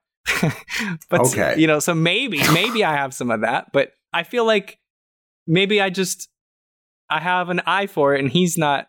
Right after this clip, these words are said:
Speaker 1: an art-, he's not a trained artist, so maybe he doesn't see it. But he's always telling me, like, "Dude, this, this is fine, this is good. Like,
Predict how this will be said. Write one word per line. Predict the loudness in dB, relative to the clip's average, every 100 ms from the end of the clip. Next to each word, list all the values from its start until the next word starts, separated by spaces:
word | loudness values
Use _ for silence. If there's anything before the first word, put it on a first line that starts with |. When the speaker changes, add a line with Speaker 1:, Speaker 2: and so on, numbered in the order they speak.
| -2
Speaker 1:
an | -2 0
art-, | 0 0 0
he's | 0
not | 0
a | 0
trained | -2 2
artist, | 2 2 0 2
so | 4 4
maybe | 2 2 2
he | 2
doesn't | 2 2
see | 0
it. | 0 0
But | -2
he's | 0 2
always | 2 2 0
telling | 0 -2 0
me, |
like, | -2 -4 -10 0
"Dude, | 0 0 _ _ -20 -20 _ -12
this, | -10 -10 -4
this | -2 -2
is | 0
fine, | 0 0 0
this | 0
is | 0
good. | 0 0 0 -2
Like, | -2